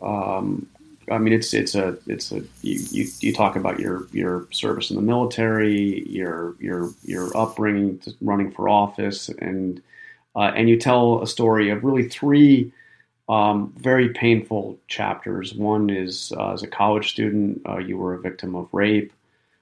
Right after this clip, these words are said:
Um, a-, as, uh, you were a victim of domestic abuse when your daughter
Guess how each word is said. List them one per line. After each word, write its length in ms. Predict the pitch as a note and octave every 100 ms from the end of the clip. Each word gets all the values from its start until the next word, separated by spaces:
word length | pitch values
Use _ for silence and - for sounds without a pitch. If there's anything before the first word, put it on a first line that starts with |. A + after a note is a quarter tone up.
| _
Um, 680 | F2 F#2 F#2 F#2 F#2 G2 - - - - -
a-, 800 | - - - - - - - -
as, 340 | G2+ G2+ F#2+ -
uh, 260 | G2 F2+
you 220 | F#2 F#2 G2
were 140 | F#2+
a 40 |
victim 280 | F#2 F#2+ G2
of 120 | F2+
domestic 480 | - F#2+ F#2 - -
abuse 540 | - - G#2+ A2 - -
when 140 | G2
your 220 | G2 F#2+ - -
daughter 340 | G2 F#2+ F#2+